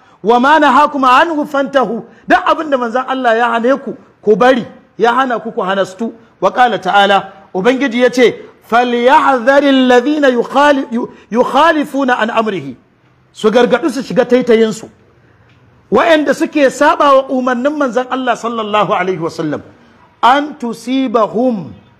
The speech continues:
fitnatun." Dan kada, qala min Dhil Hulaifa, yace zaka dau ihramin ka ne daga Zul Hulaifa. Min haisu ahrama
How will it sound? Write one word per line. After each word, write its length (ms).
fitnatun." 600
Dan 400
kada, 240
qala 360
min 320
Dhil 260
Hulaifa, 640
yace 260
zaka 280
dau 120
ihramin 480
ka 120
ne 120
daga 200
Zul 160
Hulaifa. 380
Min 240
haisu 560
ahrama 720